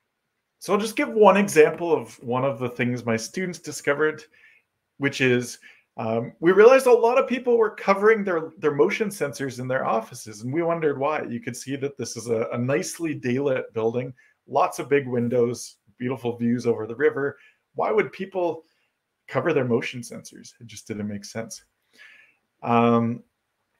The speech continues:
the reason was that the lights were coming on automatically and people didn't like that. There was plenty of daylight and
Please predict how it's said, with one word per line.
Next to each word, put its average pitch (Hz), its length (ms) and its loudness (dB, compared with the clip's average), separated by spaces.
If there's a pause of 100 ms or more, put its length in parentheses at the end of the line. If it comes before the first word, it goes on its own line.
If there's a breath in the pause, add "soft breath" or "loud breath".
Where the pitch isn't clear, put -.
(380)
the 143 100 2
reason 240 440 4
was 127 340 4
that 131 140 2
the 143 100 4
lights 151 340 6
were 156 80 0
coming 151 300 -4
on 135 200 0
automatically 165 800 2
and 127 140 -4
people - 300 -4
didn't 120 280 -4
like 135 300 -4
that. - 260 -10
There 123 80 0
was 131 120 0
plenty - 380 -6 (260)
of 127 180 -4
daylight 156 500 -2 (460 soft breath)
and 131 440 0